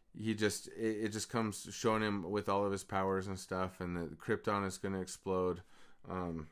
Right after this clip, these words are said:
I did take some notes on these, but now I don't know where they are. But, um, anyway, uh, they, he comes down,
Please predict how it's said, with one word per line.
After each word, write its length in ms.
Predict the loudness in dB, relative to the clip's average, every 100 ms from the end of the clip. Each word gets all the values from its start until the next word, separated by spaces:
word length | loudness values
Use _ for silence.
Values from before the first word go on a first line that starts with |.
| -16 -12
I 40 | -6
did 180 | -6 -6
take 180 | -8
some 160 | -8 -6
notes 220 | -6 -6
on 100 | -8 -8
these, 120 | -8
but 140 | -8 -6 -8 -6
now 120 | -6
I 40 | -6
don't 180 | -6 -6
know 80 |
where 120 | -6 -6
they 100 | -6
are. 140 | -6
But, 240 | -4 -4 -2
um, 280 | -2 -2 -4 -12 -20 -16 -16 -4
anyway, 500 | 2 4 6 6 4 0
uh, 460 | 0 2 2 0 -4 -8 -18 -18 -18 -18 -18 -18 -12 2
they, 520 | 6 8 6 4 2 -2
he 180 | -2 2
comes 260 | 2 4
down, 400 | 6 6 6 2